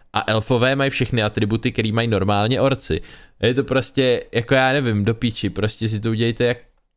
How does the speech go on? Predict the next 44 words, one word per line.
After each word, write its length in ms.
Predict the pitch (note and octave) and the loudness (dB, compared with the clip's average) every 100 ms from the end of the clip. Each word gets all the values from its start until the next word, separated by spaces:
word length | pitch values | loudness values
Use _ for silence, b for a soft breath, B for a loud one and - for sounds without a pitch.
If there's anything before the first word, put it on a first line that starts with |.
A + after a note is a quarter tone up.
| _ | _
jako 220 | A2 A2+ A2+ | -4 0 0
ať 120 | A2+ | -2
si 100 | A#2+ | -2
to 100 | B2+ | 0
každý 240 | B2 B2 | 2 0
pán 200 | A#2 A2+ | 0 -2
jeskyně 300 | A#2 - A#2+ | -2 -4 -2
udělá 220 | A#2 A#2+ | 2 2
podle 260 | A#2+ A#2+ B2 | 2 2 2
sebe. 360 | - C#3+ F#2+ - B B B B _ _ _ _ _ _ _ _ _ _ _ A#2+ | 2 0 0 -4 B B B B _ _ _ _ _ _ _ _ _ _ _ 0
O 80 | |
tom 200 | B2+ C#3 | 2 2
je 80 | C3 | 2
dračí 340 | B2 C3 - A2+ | 2 0 0 2
doupě, 380 | D3+ E3+ A2 | 2 2 2
ne? 160 | F#2+ C3+ | 4 2
O 100 | B2+ | 2
tom, 180 | A#2 A#2 | 2 0
že 80 | A#2 | 2
ty 120 | A2 | 2
lidi 240 | A2 G#2+ | 2 2
do 100 | A2 | 0
toho 220 | - A2+ | 0 0
můžou 260 | A2+ A2 A#2+ | 0 0 0
vložit 380 | G#2 A2 A2 - | 2 0 0 -2
tu 100 | A2+ | -4
svoji 360 | - A2 A2+ | 0 0 0
fantazii. 760 | A#2+ A#2+ C3+ D#3+ A#2+ G#2+ E2+ - b _ | 0 -2 0 0 0 0 0 -4 b _
Ne 180 | G#2+ C3 | -2 0
o 120 | B2+ | 0
tom, 220 | A#2+ A#2 | 0 0
že 200 | A2 A#2 | 2 0
úplně 280 | - G#2+ A2+ | 0 0 0
se 140 | - A#2 | 0 -2
musíš 360 | A#2 - - | -2 -6 -2
rigidně 440 | B2+ G#2 A2 G#2 A2+ | -2 0 -2 -2 -2
držet 340 | A2 C3 A#2+ | 0 -2 0
každý 300 | A#2 G#2 A2 | -2 -2 -4
sračky, 480 | - A2 G#2+ - A2+ | -2 -2 -2 -4 -4
co 100 | A2 | -2
je 60 | |
napsaná 400 | G2+ G2+ A2 G#2 | -2 -4 -4 -2
v 40 | G#2+ | -2
nějaký 460 | G#2+ A2 A2 G#2 | -2 -4 -6 -8